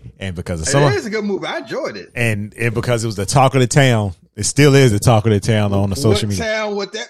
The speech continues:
Speaker 2: be? I might wonder.
Speaker 1: Social media.
Speaker 2: <laughs> And yeah, talk of the town. Yeah, so it's my turn.
Speaker 1: Yes, next week is all you.
Speaker 2: Yeah, the last one before we start Black History Month. And
Speaker 1: Ooh.
Speaker 2: I had picked my, I
Speaker 1: Yeah.
Speaker 2: had picked my Black History Month movie, so.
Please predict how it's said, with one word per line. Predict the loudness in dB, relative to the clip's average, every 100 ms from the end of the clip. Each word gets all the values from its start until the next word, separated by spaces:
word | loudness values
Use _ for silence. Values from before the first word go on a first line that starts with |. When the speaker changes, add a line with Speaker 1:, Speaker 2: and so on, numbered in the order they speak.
| -10
Speaker 2:
be? | -10 -8
I | -10
might | -12 -14 -14
wonder. | -18 -16 -20 -20 _ _
Speaker 1:
Social | _ -4 -2 0
media. | 0 0 0 -6 -10 _ -12
Speaker 2:
<laughs> | -12 -12 -16 -16
And | -18 -16 -16
yeah, | -16 -16 -18
talk | -16 -14 -14
of |
the | -18
town. | -18 -18 -18 -18 -20 _ _ _ _ _ _ _ _
Yeah, | -18 -14 -12 -14
so | -16 -14 -14
it's | -16
my | -20 -16 -16 -16
turn. | -18 -20 -20 _ _
Speaker 1:
Yes, | -4 0 2 0
next | -2 -4 -2
week | -2
is | -2 0
all | 2 0
you. | -2 -6
Speaker 2:
Yeah, | -6 -8 -10 -14 -14
the | -12
last | -10 -10 -12
one | -12 -14
before | -12 -14
we | -12
start | -12 -14
Black | -14 -16
History | -16 -20 -20
Month. | -20 -20 _
And | -6
Speaker 1:
Ooh. | 0 4 6 6 6 6 2
Speaker 2:
I |
had |
picked | -2 -12
my, | -10
I | -6
Speaker 1:
Yeah. |
Speaker 2:
had | -6
picked | -8 -12
my | -12
Black | -12 -12
History | -14 -16 -18
Month | -18 -20
movie, | -20 -20 -20
so. | -20 -18 -16 -18 -20